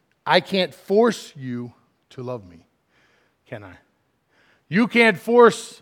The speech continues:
me to love you. We have to have a choice. It, love entails the choice to be connected emotionally,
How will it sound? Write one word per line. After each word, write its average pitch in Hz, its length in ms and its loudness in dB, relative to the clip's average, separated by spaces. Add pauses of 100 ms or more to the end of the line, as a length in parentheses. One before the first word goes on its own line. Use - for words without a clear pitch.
me 190 480 0
to 190 160 -2
love 185 280 4
you. 175 300 -2 (1600)
We 190 140 2
have 220 400 6
to 208 100 0
have 185 460 6
a 170 100 -2
choice. 180 680 -8
It, 160 220 -12
love 214 460 0 (480)
entails 226 760 0
the 170 180 -4
choice 233 840 -4 (840)
to 170 340 -10 (580)
be 156 320 -12 (420)
connected 135 520 -14
emotionally, 120 800 -10